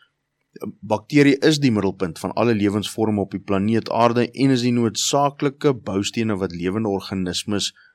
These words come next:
maak soos hulle is. Mikrobes is 'n deel van alle meersellige organismes waar hulle 'n magdom funksies verrig wat noodsaaklik is vir die lewe,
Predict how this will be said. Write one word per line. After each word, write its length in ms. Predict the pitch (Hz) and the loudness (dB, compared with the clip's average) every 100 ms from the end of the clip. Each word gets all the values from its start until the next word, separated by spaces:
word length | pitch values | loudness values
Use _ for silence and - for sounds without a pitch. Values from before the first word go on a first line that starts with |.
| _ | _
maak 440 | 87 95 98 - - | -6 -2 -2 -4 -14
soos 460 | - - 117 110 - | -8 -6 0 0 0
hulle 220 | 92 98 | -2 0
is. 420 | 143 113 - - _ _ _ - - - - - | 2 2 0 -6 _ _ _ -20 -20 -20 -20 -12
Mikrobes 680 | - 117 147 165 165 175 - - | -4 -2 6 6 8 4 2 -4
is 200 | 113 107 | -2 -2
'n 200 | - 95 92 | -4 -10 -4
deel 340 | 107 120 139 | 2 4 4
van 240 | 143 107 - | 0 -6 -2
alle 500 | 135 147 151 151 147 _ _ | 4 6 6 4 -2 _ _
meersellige 920 | - 98 107 123 123 - 123 120 117 113 | -6 0 4 4 2 0 2 2 2 -2
organismes 840 | - 104 104 98 98 - 87 - | -4 -4 -4 -2 -2 -4 -6 -8
waar 340 | 87 90 98 107 | -8 0 2 2
hulle 280 | 95 104 - | 2 0 -2
'n 80 | 90 | -4
magdom 580 | 87 104 - - 139 127 | -2 0 0 -2 -2 -2
funksies 460 | 131 117 120 107 | -2 -2 -4 -6
verrig 340 | - 98 113 - - - - _ | -2 0 0 -4 -20 -20 -20 _
wat 160 | 104 95 | -6 -2
noodsaaklik 640 | 107 - 147 151 151 139 | -2 0 0 0 -2 -6
is 120 | 127 | -6
vir 120 | - | -6
die 200 | 107 87 | -6 -6
lewe, 440 | 87 110 104 87 | 0 0 0 -4